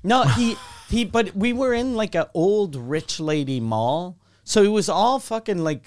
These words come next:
w-, like, s-, it wa-, it was like a, like, Real Housewives type of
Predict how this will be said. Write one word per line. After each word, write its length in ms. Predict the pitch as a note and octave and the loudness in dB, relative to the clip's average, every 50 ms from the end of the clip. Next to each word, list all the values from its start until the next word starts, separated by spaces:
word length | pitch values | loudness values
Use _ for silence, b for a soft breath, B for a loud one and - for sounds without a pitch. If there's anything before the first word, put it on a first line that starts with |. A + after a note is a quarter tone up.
| _ _ - | _ _ -8
w-, 380 | C#3+ B2+ A#2+ A#2+ - B1+ C#2+ | -6 -6 -6 -6 -6 -8 -8
like, 320 | A#2+ C#3 C#3+ D#3 D#3 C#3 - | -6 -2 0 -2 -2 -2 -4
s-, 140 | - - - | -8 -10 -8
it 160 | - - F3+ | -6 -4 -4
wa-, 100 | G3 G#3+ - | -2 -2 -4
it 180 | - F3+ F#3+ G#3+ G#3+ | -2 -2 -2 0 0
was 180 | G#3 G3+ - | 0 0 0
like 180 | B3+ B3+ B3+ - | -2 -2 -2 0
a, 420 | B3+ A3+ G#3+ F#3 F3 E3 D3+ C3 B2 - - _ _ _ b b b b b b _ - | 0 0 2 2 2 2 0 -2 -4 -12 -18 _ _ _ b b b b b b _ -8
like, 260 | C3 D3 E3+ E3 E3 | -2 -2 -2 -2 0
Real 240 | F#3 A#3 B3 A3+ F#3 | 0 2 2 2 0
Housewives 840 | C3+ D3+ E3+ F#3 F3+ - - C#3 B2+ B2 A#2 A2+ G#2+ G2+ - - - _ | -2 -2 -2 -2 -2 -4 -4 -4 -2 -2 -2 -2 -4 -6 -10 -12 -12 _
type 320 | - - C#3 C3+ C3 - - | -10 -6 -6 -6 -6 -6 -8
of 200 | C#3+ A#2 G2+ | -8 -10 -10